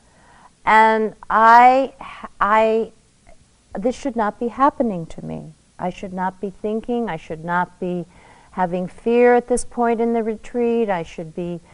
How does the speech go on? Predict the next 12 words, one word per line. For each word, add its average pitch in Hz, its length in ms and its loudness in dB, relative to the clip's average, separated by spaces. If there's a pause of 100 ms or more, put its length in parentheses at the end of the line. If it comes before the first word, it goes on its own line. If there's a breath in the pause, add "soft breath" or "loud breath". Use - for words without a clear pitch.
(200 soft breath)
more 165 200 -6
concentrated, 233 1080 -2
I 165 120 -2
should 165 280 -14
be 170 100 -8
this, 233 460 -2
I 180 120 -10
should - 260 -18
be 180 100 -12
ha-, 208 440 -6 (280)
that. 220 440 -2
This 240 760 0